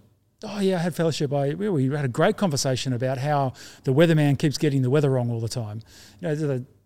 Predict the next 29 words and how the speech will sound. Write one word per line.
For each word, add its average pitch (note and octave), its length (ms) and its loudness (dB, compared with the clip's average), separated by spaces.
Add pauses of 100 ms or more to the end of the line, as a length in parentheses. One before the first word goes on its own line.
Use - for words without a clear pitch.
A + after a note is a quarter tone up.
(200)
that's - 200 -10
a A2 60 -6
real C3+ 340 0 (140)
deep F3 220 0
conversation D#3+ 540 -2
that A2 80 -2
we A2+ 80 -4
just A2 180 -6
had. G#2+ 180 -8
It's A3+ 440 -10
not C#4 160 -6
really, C3 520 -2 (580)
it's - 100 -20
not - 160 -8
really. A2+ 440 -4 (500)
And E3+ 100 4
we F#3 60 6
say F#3 300 6
that E3 200 -2
this, F#3 220 0
this, - 500 -2 (240)
yeah, D3 180 -2
that's, E3 260 -2
that's - 260 -2
our D3+ 80 0
fellowship. A3 320 -4
We, C#3+ 200 4
we're C#3 360 4 (120)
connecting. C3 520 -6